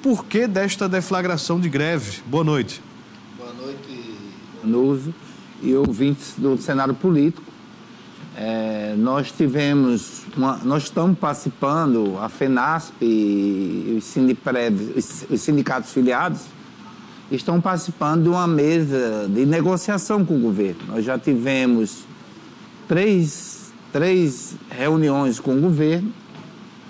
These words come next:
Speaker 2: e não tivemos, é, avanço significativo nessas mesas. Então, no dia treze de julho, a, nós tivemos uma plenária nacional que deliberou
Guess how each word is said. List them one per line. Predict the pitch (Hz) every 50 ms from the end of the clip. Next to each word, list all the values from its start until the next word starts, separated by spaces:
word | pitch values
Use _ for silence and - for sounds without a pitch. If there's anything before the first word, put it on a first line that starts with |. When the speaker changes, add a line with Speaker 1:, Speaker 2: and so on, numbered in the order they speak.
| - - - - -
Speaker 2:
e | 113 151 160 160 160 160 160 160 156 160 156 156 156 156 151 151 151 151 151 156 151 - -
não | - 190 202 240
tivemos, | 226 277 240 180 196 196 202 202 208 214 196 170 - - - - - - - - - - - - - - -
é, | 139 151 147
avanço | 151 175 175 139 156 185 190 208 196 -
significativo | - 214 190 175 190 190 165 151 - 190 180 160 - 175 165 160 131 123
nessas | 117 123 120 113 - 123 110
mesas. | 104 113 104 101 - - - - - - - - - - - - - - - - - - - - -
Então, | - 143 147 160 175 180 180 170 160
no | 151 151 139
dia | 131 151 151 139
treze | - - - 139 143 151 143 123 135 143 135
de | 123 131 143 143 135
julho, | 120 131 139 147 170 202 185 165 131 120 117 120
a, | 123 131 135 139 123 127 113
nós | 135 139 - 139 -
tivemos | - 160 147 156 156 139 135
uma | 147 143 131
plenária | 151 170 165 139 127 131 135 139 139
nacional | 143 151 151 - - 190 185 180 185 202 202
que | 196 233
deliberou | 196 180 190 185 190 202 175 196 190 175 170 170 185 196 208